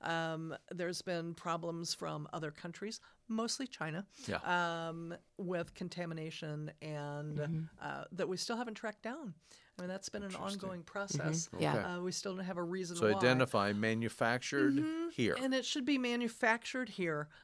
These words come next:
Speaker 1: Um, and then, you know, re-, using bully sticks or some other dental chews that are out there, and then seeing if that's working for that animal.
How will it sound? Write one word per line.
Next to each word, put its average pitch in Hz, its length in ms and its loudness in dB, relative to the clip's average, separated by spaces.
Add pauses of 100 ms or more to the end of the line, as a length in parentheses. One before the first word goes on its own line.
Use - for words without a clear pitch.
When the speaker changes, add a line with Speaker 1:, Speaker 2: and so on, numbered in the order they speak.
(120)
Speaker 1:
Um, 160 760 -2 (280)
and 175 280 -4
then, 170 640 -4 (180)
you 185 60 -4
know, 160 80 -2
re-, 165 240 -6
using 180 360 -4
bully 170 260 -2
sticks - 400 -6
or - 80 -4
some 156 280 -6
other 165 220 -2
dental 185 300 -2
chews 220 560 -4 (200)
that 170 160 -2
are 160 100 0
out 185 280 -2
there, 151 300 -2 (500)
and 240 260 2
then 247 200 4
seeing 339 520 4
if 262 140 -2
that's 247 340 0
working 202 560 -2
for 240 360 0
that 190 320 0
animal. 240 420 -4